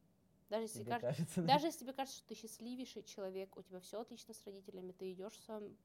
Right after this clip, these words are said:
Speaker 1: п-, по своему пути, сходите к психологу. Просто на тестовую сессию. Если психолог вам скажет, типа, «Окей, файн», возьмите себе коуча или ментора.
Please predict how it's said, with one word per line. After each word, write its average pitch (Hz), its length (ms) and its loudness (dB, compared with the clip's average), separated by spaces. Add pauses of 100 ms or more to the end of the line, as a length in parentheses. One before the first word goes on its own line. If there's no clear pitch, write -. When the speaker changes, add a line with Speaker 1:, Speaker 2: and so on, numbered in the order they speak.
(100)
Speaker 1:
п-, - 120 -10 (100)
по 208 80 -8
своему 196 260 -8
пути, 196 220 -16 (320)
сходите 294 380 -2
к - 40 -16
психологу. 180 640 -2 (760)
Просто 247 340 2
на 226 80 -2
тестовую 214 380 -8
сессию. 180 340 -10
Если 220 200 -8
психолог 311 340 0
вам 262 100 -10
скажет, 254 320 -6
типа, 226 320 -6 (160)
«Окей, 233 240 -6
файн», 349 260 2 (520)
возьмите 247 320 -6
себе 240 200 -6
коуча 208 540 -2
или 202 140 -4
ментора. 190 520 -4